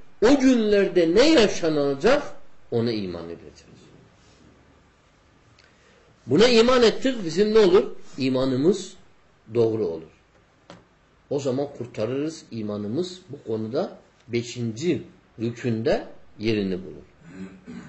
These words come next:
Allah Subhanahu ve Teala Yevm-i Mahşer gününde her şeyi toparlar burada. Şimdi kıyamet günü nasıl kopar?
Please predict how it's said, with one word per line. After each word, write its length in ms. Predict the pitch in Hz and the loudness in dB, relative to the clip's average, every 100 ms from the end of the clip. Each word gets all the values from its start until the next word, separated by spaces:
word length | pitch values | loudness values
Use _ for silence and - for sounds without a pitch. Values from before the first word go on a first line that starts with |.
| - _ _ _ _ | -20 _ _ _ _
Allah 200 | 117 160 | -4 -2
Subhanahu 460 | 165 151 131 170 151 | -2 -6 -4 -2 0
ve 60 | 139 | -2
Teala 420 | 131 131 175 - - _ _ _ _ _ _ _ 120 | -4 -4 -4 -6 -18 _ _ _ _ _ _ _ -2
Yevm-i 400 | 135 160 135 127 120 113 | 0 2 0 -4 -8 -10
Mahşer 400 | 110 - 175 160 | -10 -8 -6 -6
gününde 600 | 117 110 104 110 208 - _ _ _ _ _ _ _ _ | -6 -8 -6 -4 -6 -8 _ _ _ _ _ _ _ _
her 260 | 127 185 156 | -2 0 0
şeyi 360 | 123 113 190 185 | -6 -8 -10 -10
toparlar 520 | 120 117 104 90 87 85 | -10 -8 -8 -8 -12 -16
burada. 200 | 76 _ _ _ _ _ _ _ _ _ _ _ | -20 _ _ _ _ _ _ _ _ _ _ _
Şimdi 380 | - 196 196 202 | -4 0 0 0
kıyamet 440 | 180 185 208 214 | 0 2 2 -2
günü 160 | 190 202 | -4 -2
nasıl 320 | 208 185 - | -2 -2 -4
kopar? 300 | 120 120 170 | -4 -2 -4